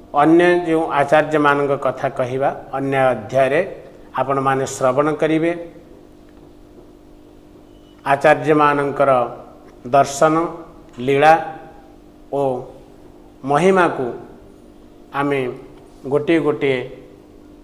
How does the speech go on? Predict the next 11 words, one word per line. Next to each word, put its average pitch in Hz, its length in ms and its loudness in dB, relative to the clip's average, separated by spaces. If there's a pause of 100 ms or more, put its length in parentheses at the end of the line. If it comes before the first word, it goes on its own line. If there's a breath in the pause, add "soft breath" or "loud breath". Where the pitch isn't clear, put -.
(1000)
ଅଧ୍ୟାୟ 139 500 4 (340)
ମାଧ୍ୟମରେ 170 680 2 (1500)
ସମସ୍ତଙ୍କୁ 139 560 -2
ଶ୍ରବଣ 131 440 0
କରାଇବୁ। 151 480 0 (1900)
ମୁଁ 143 200 0 (600)
ଦୟାନିଧି 139 540 2
ପଣ୍ଡା 139 440 -2 (1700)
ସମସ୍ତଙ୍କୁ 127 640 -6
ସ୍ୱାଗତ 135 520 0
ଜଣାଉଛି। 151 540 0